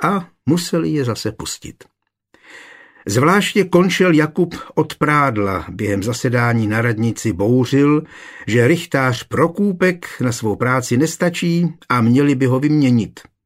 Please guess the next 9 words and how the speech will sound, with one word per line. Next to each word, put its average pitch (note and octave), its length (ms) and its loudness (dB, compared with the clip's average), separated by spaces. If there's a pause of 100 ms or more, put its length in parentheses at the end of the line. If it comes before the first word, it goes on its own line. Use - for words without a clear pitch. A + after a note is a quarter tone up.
(440)
Ale F#3 180 -2
ostatní A#2+ 440 -4
končelé F#2 420 -6
věděli, A2 500 -4
že F#2 160 -6
Prokůpek A#2 720 -4
je A#2+ 300 -2
svědomitý B2 920 -2
muž D3+ 360 -2